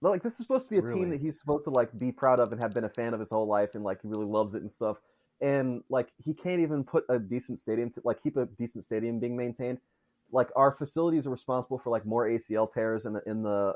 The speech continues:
Speaker 1: uh, in the National Football League than, like, any other stadium in the, in the country,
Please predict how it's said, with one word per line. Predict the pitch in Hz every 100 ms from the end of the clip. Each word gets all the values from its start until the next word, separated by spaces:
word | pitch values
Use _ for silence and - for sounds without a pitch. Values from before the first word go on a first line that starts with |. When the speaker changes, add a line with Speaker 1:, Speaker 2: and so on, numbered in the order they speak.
| -
Speaker 1:
uh, | 104 101 -
in | 113
the | 104
National | 101 110 - 117
Football | 110 117 110
League | 113 107
than, | 107 104
like, | 101 -
any | 107
other | 107 107
stadium | - 101 104 101
in |
the, | 101 95 90
in | 101
the | 95
country, | - 104 110 98